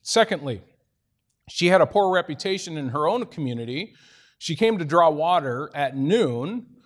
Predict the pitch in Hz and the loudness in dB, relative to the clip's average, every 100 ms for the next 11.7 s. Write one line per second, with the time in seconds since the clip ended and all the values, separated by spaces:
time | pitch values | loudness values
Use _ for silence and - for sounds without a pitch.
0 | - 139 156 202 214 185 185 - 139 113 | -6 0 4 4 4 2 -2 -4 -6 0
1 | 202 151 117 147 147 135 165 156 185 143 | 0 0 -4 -6 -8 -8 -6 -6 -4 -4
2 | 123 - 196 202 185 170 151 127 165 196 | -6 -2 0 0 -2 -2 -2 -2 -4 -4
3 | 135 131 131 123 180 208 139 123 123 147 | -4 -2 0 2 2 2 0 -2 -4 -6
4 | 147 123 160 151 - _ - 170 160 151 | -6 -4 -6 -8 -12 _ -2 0 0 -2
5 | 147 143 147 160 117 - 135 - _ _ | 0 4 6 4 2 -8 -14 -16 _ _
6 | - 185 - _ _ _ - 170 160 - | -6 -6 -6 _ _ _ 2 2 2 -4
7 | - _ 165 160 143 147 151 131 - 101 | -20 _ -2 2 4 4 4 0 -6 -10
8 | 85 _ _ _ _ _ _ _ _ _ | -12 _ _ _ _ _ _ _ _ _
9 | _ - 196 185 202 165 160 170 208 233 | _ -4 2 6 6 4 -2 0 4 4
10 | 147 131 156 190 - _ - - 196 226 | 4 2 -2 -8 -18 _ -8 2 4 4
11 | 254 - 165 127 139 185 - | 0 0 0 0 -6 -10 -12